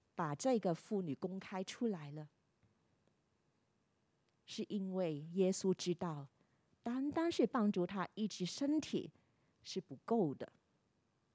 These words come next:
本来耶稣就可以不理她，让她走了，她都被医好了。耶稣知道这是不够的，耶稣知道她真正的需要，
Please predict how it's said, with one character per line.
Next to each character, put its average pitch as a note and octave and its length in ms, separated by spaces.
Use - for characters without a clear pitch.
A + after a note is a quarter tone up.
本 E3 160
来 E3+ 140
耶 B3 160
稣 C4 120
就 C4+ 120
可 - 180
以 F#3+ 100
不 G#3 160
理 C3+ 140
她， E3 220
让 D#3+ 100
她 F3+ 160
走 - 140
了， G#2+ 160
她 - 160
都 F3 160
被 E3+ 240
医 C#3+ 160
好 - 220
了。 - 140
耶 F#3+ 160
稣 F#3+ 200
知 F3+ 180
道 F3 180
这 B3+ 300
是 - 200
不 B2+ 200
够 C#3+ 320
的， - 140
耶 F3 160
稣 E3+ 240
知 F3 260
道 E3+ 160
她 E3 220
真 G3+ 300
正 G#3+ 160
的 F#3 60
需 A3+ 260
要， F3+ 260